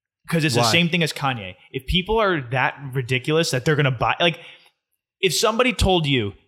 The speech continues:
Speaker 1: "You can duct tape a banana to a wall, make a hundred twenty K," are you gonna not do it out of principle? Or are you gonna duct tape that banana to the
Speaker 2: No,
Speaker 1: wall as hard as you
Speaker 2: one hundred percent.
Speaker 1: fucking can?
Speaker 2: What, was it a famous artist?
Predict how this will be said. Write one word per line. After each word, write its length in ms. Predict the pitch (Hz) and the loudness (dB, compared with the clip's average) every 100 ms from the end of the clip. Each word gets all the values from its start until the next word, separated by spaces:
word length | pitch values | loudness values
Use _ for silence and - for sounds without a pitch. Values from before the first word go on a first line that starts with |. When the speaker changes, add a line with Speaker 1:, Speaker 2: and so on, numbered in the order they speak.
| _ | _
Speaker 1:
"You 220 | 131 160 | 0 0
can 200 | 180 220 | 2 0
duct 260 | 143 165 156 | 2 2 2
tape 120 | 185 | 2
a 20 | |
banana 220 | 156 156 151 | 2 2 2
to 120 | 160 | 0
a 40 | |
wall, 160 | 139 131 | 2 2
make 120 | 123 | 2
a 20 | - | 0
hundred 180 | 143 127 | -2 0
twenty 200 | 143 127 | -2 -2
K," 180 | 127 110 | -2 -2
are 40 | |
you 120 | 104 | -2
gonna 140 | 135 143 | 0 0
not 320 | 131 127 131 | 4 2 2
do 120 | 139 | 2
it 40 | 135 | 2
out 80 | |
of 80 | 123 | 2
principle? 340 | - 139 175 196 | 2 2 2 2
Or 40 | |
are 20 | |
you 100 | 151 | 2
gonna 140 | 147 151 | 2 0
duct 240 | 135 135 | 0 0
tape 140 | - 139 | -2 -2
that 140 | 131 | -2
banana 220 | 123 127 127 | 2 0 0
to 80 | |
the 60 | 123 | 0
Speaker 2:
No, 120 | 123 | 2
Speaker 1:
wall 240 | 123 120 123 | 2 2 2
as 80 | |
hard 0 | |
as 0 | |
you 60 | 127 | 2
Speaker 2:
one 100 | 151 | 2
hundred 140 | 151 135 | 2 2
percent. 240 | 131 147 | 2 0
Speaker 1:
fucking 140 | 131 131 | 0 -2
can? 140 | 131 | 0
Speaker 2:
What, 160 | 143 135 | 0 2
was 220 | 135 151 | 2 2
it 80 | 180 | 2
a 60 | |
famous 380 | 175 135 135 139 | 0 0 0 0
artist? 440 | 110 117 147 - | -2 -2 -2 -6